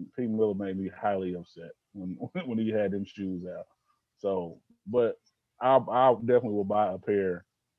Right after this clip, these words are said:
if they have some decent looking Reeboks out there outside of,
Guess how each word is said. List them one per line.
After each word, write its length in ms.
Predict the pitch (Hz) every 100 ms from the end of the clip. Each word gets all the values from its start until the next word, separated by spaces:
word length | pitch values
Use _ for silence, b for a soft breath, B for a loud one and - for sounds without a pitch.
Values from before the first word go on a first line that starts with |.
| _ _
if 120 | 101
they 100 | 110
have 180 | 113 107
some 100 | 95
decent 260 | 107 107 101
looking 200 | 92 98
Reeboks 340 | 98 95 92
out 120 | 95
there 180 | 92 92
outside 520 | 98 - 101 101 98
of, 160 | 92